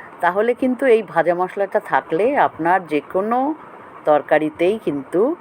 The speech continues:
এক চামচ, দেড় চামচ করে দিয়ে দিলে এর একটা অপূর্ব স্বাদ হয়। বাজার থেকে কিনে আনা বিরিয়ানি মশলাও কিন্তু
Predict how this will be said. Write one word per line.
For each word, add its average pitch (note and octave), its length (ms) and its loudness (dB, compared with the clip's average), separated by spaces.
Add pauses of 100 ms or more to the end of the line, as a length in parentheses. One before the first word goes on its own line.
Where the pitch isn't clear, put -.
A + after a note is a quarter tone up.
(340)
এক D#3 240 0
চামচ, C3+ 460 -2
দেড় C3+ 260 -2
চামচ C#3+ 300 -2
করে D3+ 200 0
দিয়ে D3 340 -4
দিলে F#3+ 320 -2 (280)
এর C#3 140 0
একটা C#3+ 240 0
অপূর্ব E3 460 0
স্বাদ A#2 380 -2
হয়। A#2+ 220 -10 (1600)
বাজার G3 400 4
থেকে C4+ 280 2
কিনে A#3 320 0
আনা A3+ 240 6
বিরিয়ানি F#3+ 500 0
মশলাও F#3+ 500 4
কিন্তু E3 540 -2